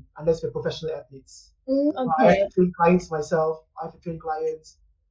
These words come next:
Speaker 1: I have other respo-, family responsibilities. Uh, I also like to do other stuff in life. You know, like, I like to play the drums. I like to play other stuff as well.
Speaker 2: Mm-hmm.
Speaker 1: So, um, yeah, it's okay. It's okay. Next week you can work out again, Ali. And maybe get Shauki together with you.
Speaker 2: <laughs>
Speaker 1: Yeah,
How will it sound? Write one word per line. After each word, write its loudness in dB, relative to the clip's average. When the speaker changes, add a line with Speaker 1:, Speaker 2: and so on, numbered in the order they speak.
Speaker 1:
I -12
have -6
other -2
respo-, -4
family 0
responsibilities. -16
Uh, -8
I -6
also -6
like -4
to -18
do -2
other -6
stuff -10
in -12
life. -6
You -16
know, -12
like, -10
I -12
like -12
to -20
play -12
the -12
drums. -8
I -18
like -12
to -20
play -14
other -14
stuff -20
as -20
well. -12
Speaker 2:
Mm-hmm. -6
Speaker 1:
So, -16
um, -10
yeah, -2
it's -16
okay. 2
It's -20
okay. -4
Next -6
week 2
you -12
can -2
work 0
out 2
again, -4
Ali. -6
And -6
maybe 6
get 8
Shauki 2
together 4
with -4
you. 0
Speaker 2:
<laughs> -8
Speaker 1:
Yeah, 6